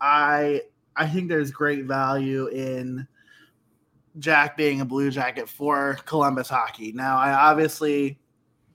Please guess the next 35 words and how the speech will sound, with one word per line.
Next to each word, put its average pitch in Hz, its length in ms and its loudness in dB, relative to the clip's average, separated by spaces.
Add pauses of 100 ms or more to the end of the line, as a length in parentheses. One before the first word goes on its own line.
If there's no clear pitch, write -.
(200)
don't 147 280 0
think 147 120 -2
that 131 120 -4
that's 135 220 -2
any 139 200 -2
reason 131 320 -4
that 120 120 -10
you 107 120 -12
keep 147 260 -8
a 123 60 -8
player 123 520 -6 (580)
or 139 420 4
try 147 200 2
to 139 60 2
find 135 260 0
a 120 40 -4
role 139 300 2
for 131 280 -2
him. 123 120 -2
I 123 120 -4
mean, 127 260 -4
like, 120 140 -6
this 120 160 -8
is 120 60 -10
a 123 60 -6
business. 123 400 -8
You 120 80 -18
play 123 160 -6
hockey 120 340 -4
to 113 80 -8
win 117 200 -6
games. 120 420 -6
But 120 220 -8 (440)
I 143 600 6 (840)
think, 180 280 4